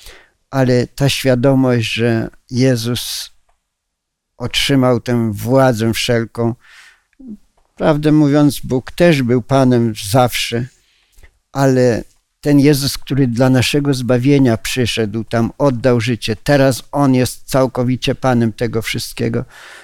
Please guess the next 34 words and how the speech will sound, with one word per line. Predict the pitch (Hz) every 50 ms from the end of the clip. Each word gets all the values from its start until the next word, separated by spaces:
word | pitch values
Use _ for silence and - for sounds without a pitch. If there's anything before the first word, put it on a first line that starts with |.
| - _ _ _ _
to | - 160 165
daje | 151 - 170 175 170 160
taką | - 165 156 - 170 160
pewność, | 147 - 180 170 151 123 117 120 120 117 107
że | 110 113 113 110 107
wszystko | - - - 165 - - - 147
jedno, | 143 143 135 135 143 139
co | - - 139
się | 123 - - 139 123
dzieje, | 117 135 131 120 113 110
wojna | 104 107 131 147 139 123 120 113 117 120 117
jest | 117 123 117 - -
czy | - - -
nie | 131 135 135
wojna, | 120 131 131 127 127 120 123 120 117 123 - _ _ _ _ _ _ _ _ _ _ _ _ _ _ _
ale | - 151 151 143
przecież | 127 - - - 143 - - 139 123 - -
Jezus | 143 151 147 139 127 131 127 - -
jest | 135 135 127 - - - - -
Panem | - 160 165 165 160 147 131 117 117 120
nad | 120 127 123 117 - -
tym | - 123 117
wszystkim. | 110 - - 123 - - - - 135 147 180
On | 180 170
może | 160 147 143 123 139 127
to | - - 120
wszystko | - - - 135 - - - - 123 113 110 104
ukrócić | 104 104 - - 117 131 135 - - 123 - -
albo | 117 123 120 113 123 120
mnie | 117 117 127 135 135 127
zachować | 113 123 117 101 - 143 135 113 120 117 113 104
w | 104
łasce | 117 113 110 104 - - - 113
swojej. | - - - - 120 120 117 110 107 113 - -